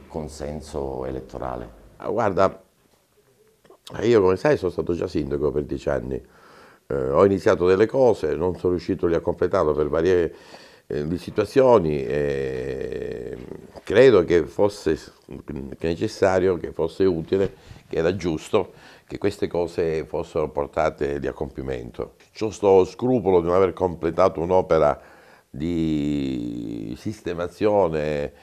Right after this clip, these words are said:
Speaker 2: delle regole per la, il sistema di occupazionale, voglio dire di, di concludere un'opera di ingegneria, di, di opportunità, eh,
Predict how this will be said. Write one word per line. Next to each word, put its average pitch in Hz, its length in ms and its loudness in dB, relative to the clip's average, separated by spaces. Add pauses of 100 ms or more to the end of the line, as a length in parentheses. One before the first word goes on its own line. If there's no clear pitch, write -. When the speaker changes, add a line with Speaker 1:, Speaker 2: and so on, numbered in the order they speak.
(240)
Speaker 2:
delle 76 360 0
regole 76 680 2
per 71 260 -4
la, 71 460 -4
il 73 100 -10
sistema 76 680 -4
di 76 120 -4
occupazionale, 101 640 -2
voglio 82 180 0
dire 80 260 -2
di, 71 160 -8 (360)
di 82 140 -8
concludere 80 760 0 (720)
un'opera 87 580 -2
di 82 140 -4
ingegneria, 85 760 0
di, 71 180 -8
di 64 920 -8
opportunità, 87 960 -2 (400)
eh, 57 460 -8